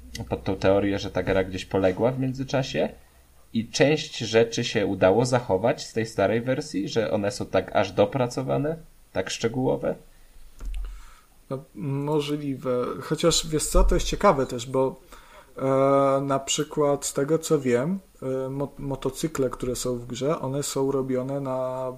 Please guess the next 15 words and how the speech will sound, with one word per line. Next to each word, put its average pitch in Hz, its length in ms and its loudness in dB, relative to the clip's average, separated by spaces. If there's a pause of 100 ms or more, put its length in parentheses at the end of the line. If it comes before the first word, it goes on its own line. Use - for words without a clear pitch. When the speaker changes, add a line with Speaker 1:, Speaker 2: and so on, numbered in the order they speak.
Speaker 2:
bazie, 127 680 0 (600)
e, 127 140 -6
motocykli, 135 880 -4 (240)
e, 147 40 -8
produkowanych 143 680 -2
przez - 240 -8
firmę 139 280 -6
należącą 131 680 -2
do 127 200 -2
Keanu 123 360 -4
Reevesa. - 360 -6 (240)
Także 123 320 0
skoro 90 200 0 (100)
Speaker 1:
E, - 80 -6
ARK - 320 8